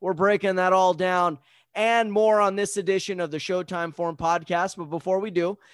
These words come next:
be sure to follow us on all social media and streaming platforms. We're on at Showtime Forum on all streaming platforms,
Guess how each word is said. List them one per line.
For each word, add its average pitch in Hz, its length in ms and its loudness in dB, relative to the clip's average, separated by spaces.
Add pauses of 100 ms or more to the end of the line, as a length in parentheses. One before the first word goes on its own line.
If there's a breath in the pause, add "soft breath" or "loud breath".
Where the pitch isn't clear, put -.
(140 soft breath)
be 185 100 -4
sure 208 200 -2
to 202 80 0
follow 202 320 4
us 190 100 -2
on 196 100 2
all 196 160 2
social 190 460 -4
media 185 460 0
and 175 260 -4
streaming 170 380 -6
platforms. 165 760 -2 (300 soft breath)
We're 160 140 2
on 165 240 0
at 185 220 0
Showtime 185 640 -4
Forum 185 500 0 (360)
on 139 160 -2
all 165 420 0
streaming 175 460 -4
platforms, 175 680 -2